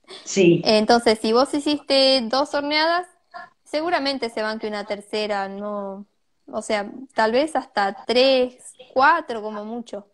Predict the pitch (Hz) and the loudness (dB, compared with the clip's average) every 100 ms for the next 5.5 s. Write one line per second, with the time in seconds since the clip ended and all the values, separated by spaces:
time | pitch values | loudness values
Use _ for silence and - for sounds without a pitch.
0 | _ _ _ _ _ _ - 269 330 359 | _ _ _ _ _ _ -2 -2 2 0
1 | 349 339 330 240 226 247 254 240 262 233 | 4 4 4 2 0 -2 -2 -2 -2 -4
2 | 202 202 - 208 220 220 220 262 - 220 | -2 -2 -2 -2 0 0 -2 -6 -6 -6
3 | 202 202 202 233 214 196 196 190 - - | -6 -8 -6 -6 -6 -6 -8 -10 -14 -20
4 | _ _ _ _ _ _ _ _ - 165 | _ _ _ _ _ _ _ _ 2 6
5 | 151 135 131 131 - | 6 6 2 0 -10